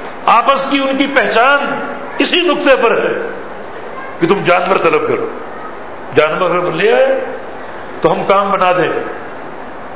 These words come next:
وہ کام عارضی ہو مستقل ہو، وہ اللہ کی مرضی ہے۔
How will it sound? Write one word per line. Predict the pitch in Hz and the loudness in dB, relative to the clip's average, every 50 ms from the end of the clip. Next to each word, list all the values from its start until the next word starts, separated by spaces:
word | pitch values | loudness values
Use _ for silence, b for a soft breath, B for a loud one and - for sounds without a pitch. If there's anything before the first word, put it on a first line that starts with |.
| - - - - - - - - | -14 -14 -14 -14 -14 -10 -2 2
وہ | 175 180 | 2 4
کام | 175 175 170 170 170 160 | 4 4 2 2 2 2
عارضی | 151 165 165 165 165 165 165 165 147 | 4 4 4 4 2 2 0 0 0
ہو | 165 170 151 151 | 0 0 0 0
مستقل | - 185 - - 190 - - 165 156 | -2 -2 -2 -2 -2 -2 -4 -6 -6
ہو، | 143 - - - - - - - - - - B B B B B B - - 196 | -6 -6 -8 -8 -12 -12 -12 -12 -12 -12 -12 B B B B B B -12 -4 0
وہ | 214 214 | 0 0
اللہ | 190 208 247 247 247 | 2 4 4 4 4
کی | 247 277 | 4 2
مرضی | 240 214 202 196 196 180 156 | 2 2 2 2 0 0 0
ہے۔ | 131 | -2